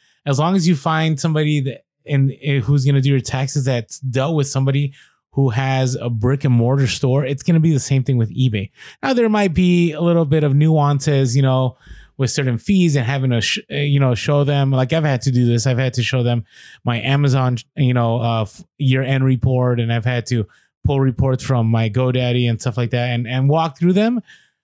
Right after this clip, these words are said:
But it's the same concept. The same thing with insurance,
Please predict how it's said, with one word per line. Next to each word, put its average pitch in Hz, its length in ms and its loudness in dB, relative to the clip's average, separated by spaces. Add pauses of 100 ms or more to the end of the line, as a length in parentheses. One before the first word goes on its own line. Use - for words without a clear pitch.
(200)
But 208 140 -2
it's - 140 -4
the 175 80 -2
same 190 320 -2
concept. 196 340 -2
The 156 80 2
same 202 240 -2
thing 208 160 0
with 165 160 0
insurance, 151 760 -2